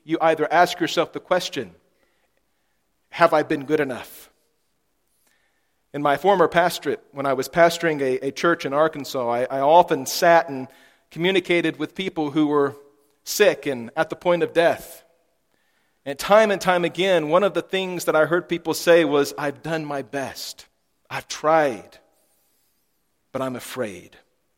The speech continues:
What is it in the moment of death that causes fear in the life of an individual,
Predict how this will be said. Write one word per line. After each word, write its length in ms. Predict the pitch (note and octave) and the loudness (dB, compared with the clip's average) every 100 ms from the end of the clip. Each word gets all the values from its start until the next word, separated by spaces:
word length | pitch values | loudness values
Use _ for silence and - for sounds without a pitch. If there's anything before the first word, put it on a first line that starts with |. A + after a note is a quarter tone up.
| _ _ _ _ _ _ _ | _ _ _ _ _ _ _
What 280 | G3+ B3 B3 | 2 2 0
is 200 | B3+ G3+ | -4 2
it 140 | F#3 | 2
in 120 | G#3 | 2
the 100 | F#3 | 0
moment 460 | E3+ F#3 A3 G#3 F#3+ | -2 0 0 0 -2
of 200 | F#3+ C3+ | -4 -4
death 300 | F#3+ G3+ E3 | 2 2 2
that 140 | F3+ - | -6 -8
causes 460 | G#3+ G#3 E3+ E3 | -6 -6 -6 -8
fear 320 | - G3+ G3+ | 0 0 2
in 80 | F#3+ | 2
the 80 | F3 | 2
life 280 | E3+ F#3+ F#3 | 2 0 -2
of 120 | D#3+ | -6
an 120 | F3 | -6
individual, 560 | F3 E3+ G3 F#3 D3+ | -4 -2 -2 0 -2